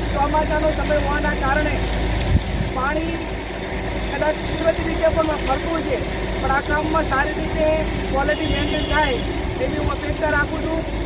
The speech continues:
ગામ લોકોની માગણી છે કે જોગમાયાનું જે મંદિર છે ત્યાં એક ગાડી મેટલ નાખી અને એને રૂલિંગ ફેરવવામાં આવે, તો એ વાત પણ એજન્સી આગળના કોન્ટ્રાક્ટ વિશે આપણે કીધું છે.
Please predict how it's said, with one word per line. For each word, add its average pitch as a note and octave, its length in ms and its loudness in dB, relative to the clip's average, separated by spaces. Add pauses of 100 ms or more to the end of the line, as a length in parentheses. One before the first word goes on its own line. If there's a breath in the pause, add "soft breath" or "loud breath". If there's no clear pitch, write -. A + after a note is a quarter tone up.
(440)
ગામ C#4+ 220 2
લોકોની D#4 360 4
માગણી C#4+ 400 0
છે D#4 240 4 (560)
કે D4 140 -2
જોગમાયાનું D4 680 0
જે D#4 80 -2
મંદિર D4 320 -2
છે D#4 220 2 (640)
ત્યાં D#4+ 560 0
એક D4 180 0
ગાડી D4+ 220 0
મેટલ C#4+ 420 -2
નાખી D4+ 360 0 (480)
અને D4 140 -2
એને D#4 120 0
રૂલિંગ C#4+ 360 -2
ફેરવવામાં D4 520 2
આવે, D#4 200 4 (380)
તો C#4 60 0
એ - 80 0
વાત C#4+ 260 0
પણ C#4+ 100 -2
એજન્સી C#4+ 520 0 (380)
આગળના F#3+ 340 0 (520)
કોન્ટ્રાક્ટ - 380 -2
વિશે - 160 -6
આપણે C#4+ 220 -6
કીધું - 260 -4
છે. D4 160 -2